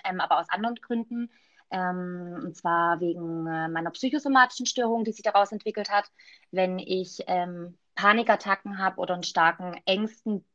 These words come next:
gefangen bin, wird mir ganz arg schlecht. Und es könnte auch sein, dass ich mich übergeben muss. Ähm, und auch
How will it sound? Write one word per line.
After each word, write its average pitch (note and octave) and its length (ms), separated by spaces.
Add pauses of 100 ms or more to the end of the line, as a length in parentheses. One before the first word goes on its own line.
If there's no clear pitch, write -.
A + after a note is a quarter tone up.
gefangen G#3 600
bin, G#3+ 320 (320)
wird A3 160
mir G#3 120
ganz G3 200
arg F3+ 200
schlecht. - 440
Und G3 120
es F#3 160
könnte F3+ 400
auch F3+ 140
sein, F3+ 240
dass F3 140
ich E3+ 100
mich F3 140
übergeben F3+ 400
muss. B3+ 320 (480)
Ähm, F3+ 560
und F3+ 420
auch F#3+ 260